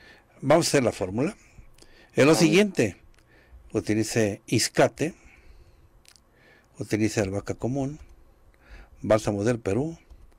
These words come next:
Speaker 1: bretónica, baraima, en este caso, carape. Menciono la fórmula, que es la siguiente: iscate, albahaca, bálsamo del Perú,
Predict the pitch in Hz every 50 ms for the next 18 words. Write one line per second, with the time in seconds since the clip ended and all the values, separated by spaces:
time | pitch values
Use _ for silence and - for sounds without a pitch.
0 | _ _ - - - - - - - 98 101 101 - - - 160 160 139 107 -
1 | - - 127 135 143 - - - - - - - - - _ _ _ _ _ _
2 | _ _ _ _ _ _ _ _ _ _ _ _ - 101 104 104 110 113 123 131
3 | 113 110 131 180 - - - - - - 92 87 - 104 - - - 101 101 -
4 | - 139 147 - - - - - - _ _ _ _ _ _ _ _ _ _ _
5 | _ _ _ - - 120 135 165 170 170 - - 95 85 - - - - - -
6 | _ _ _ _ _ - - - - - - _ - - - - - - - -
7 | - - - - - - - 110 98 - 110 104 104 107 107 107 - - 196 202
8 | 202 196 196 196 180 - - 127 120 131 131 131 120 110 - 104 87 90 87 82
9 | - - 90 - - - - - - - - - - - - - _ - - 156
10 | 127 - - - - 151 - - - - 85 - - _ _ _ _ _ _ _
11 | _ _ _ _ _ _ _ _ - _ - - 120 110 104 107 131 135 - -
12 | 101 87 - - _ - - - _ _ _ _ _ _ _ _ _ _ _ _
13 | _ _ _ _ - 110 104 127 135 127 - 123 110 110 117 139 135 127 - 113
14 | 113 131 175 202